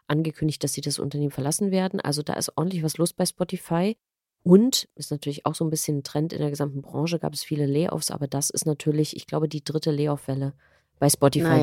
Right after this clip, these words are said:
Speaker 1: dieses Jahr.
Speaker 2: zumal dieses Mal auch Megafon mit betroffen ist, ne? Und
Speaker 1: Ja.
Speaker 2: Deutschland eben auch. Und,
Speaker 1: Genau,
Speaker 2: ähm,
Speaker 1: also weltweit, ne? Die Stellenkürzen sind, sind weltweit. Also das, äh, hat uns auch alle bewegt in den letzten Tagen. Warner,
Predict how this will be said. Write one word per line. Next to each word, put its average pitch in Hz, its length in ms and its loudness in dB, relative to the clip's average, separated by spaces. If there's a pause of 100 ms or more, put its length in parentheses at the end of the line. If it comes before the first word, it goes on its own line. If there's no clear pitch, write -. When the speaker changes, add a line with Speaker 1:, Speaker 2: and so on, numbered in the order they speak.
(160)
Speaker 1:
dieses 123 140 0
Jahr. - 100 4
Speaker 2:
zumal 143 260 2
dieses 139 320 -4
Mal 143 180 0
auch 127 160 -2
Megafon 147 480 -4
mit 127 140 -6
betroffen - 460 -10
ist, - 180 -10
ne? 147 300 -6
Und 147 80 -6
Speaker 1:
Ja. 147 80 0 (200)
Speaker 2:
Deutschland 139 460 -2
eben 131 240 -2
auch. - 380 -2
Und, 127 320 -8
Speaker 1:
Genau, 220 220 6
Speaker 2:
ähm, - 40 -2
Speaker 1:
also 156 220 4
weltweit, 156 500 4
ne? 180 140 0
Die 208 60 -2
Stellenkürzen 147 720 -2
sind, 131 300 -6
sind 131 300 -4
weltweit. - 300 -8 (420)
Also - 320 6
das, - 320 6
äh, 160 240 6
hat 160 200 2
uns - 240 0
auch 151 140 2
alle 190 140 2
bewegt 190 360 2
in 170 100 2
den 170 40 2
letzten 170 260 0
Tagen. 165 360 0 (400)
Warner, 220 460 8